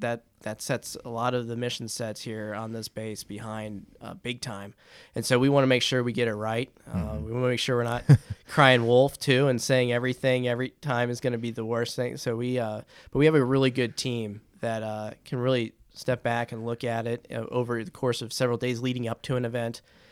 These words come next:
Speaker 2: Right.
Speaker 1: And we, we, we kind of, uh, we communicate early and often, too, with the leadership, so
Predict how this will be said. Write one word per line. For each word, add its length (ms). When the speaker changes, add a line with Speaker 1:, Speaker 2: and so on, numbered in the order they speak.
Speaker 2:
Right. 120
Speaker 1:
And 160
we, 160
we, 320
we 100
kind 220
of, 180
uh, 240
we 120
communicate 500
early 320
and 80
often, 460
too, 200
with 120
the 80
leadership, 580
so 380